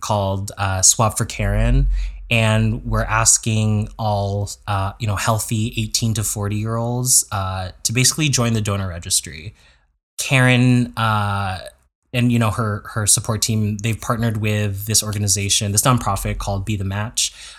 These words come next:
um, that specializes in finding suitable donors for people, uh,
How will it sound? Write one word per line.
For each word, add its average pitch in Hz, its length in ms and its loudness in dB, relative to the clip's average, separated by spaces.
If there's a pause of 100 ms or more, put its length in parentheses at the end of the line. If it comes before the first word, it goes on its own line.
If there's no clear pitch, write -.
(140)
um, 101 380 2
that 110 120 2
specializes 104 800 2
in 104 220 -4
finding 101 720 0 (140)
suitable 131 340 4
donors 104 480 0
for 95 300 -4
people, 95 720 -8
uh, 82 540 -10